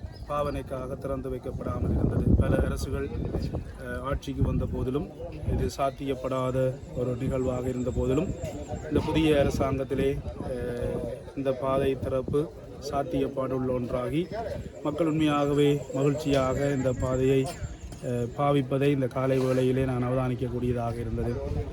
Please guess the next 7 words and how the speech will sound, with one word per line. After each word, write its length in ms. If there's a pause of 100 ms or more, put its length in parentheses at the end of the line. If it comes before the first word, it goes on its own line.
(180)
பல 180
மக்கள், 360 (300)
அஹ், 400
அவருடைய 380
முகங்களிலே 580 (400)
ஆனந்தத்தையும் 720
சந்தோஷத்தையும் 720